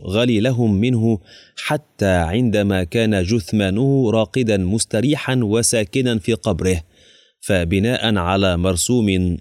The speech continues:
أصدره مجمع كونستانس بعد موت ويكليف بأكثر من أربعين عاما، نبش قبره وأحرقت عظامه على ملأ من الناس، وألقي برماده في نهر قريب.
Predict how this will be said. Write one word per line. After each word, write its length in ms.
أصدره 640
مجمع 680
كونستانس 840
بعد 300
موت 440
ويكليف 600
بأكثر 640
من 160
أربعين 500
عاما، 420
نبش 400
قبره 760
وأحرقت 840
عظامه 680
على 360
ملأ 440
من 240
الناس، 480
وألقي 840
برماده 840
في 220
نهر 340
قريب. 500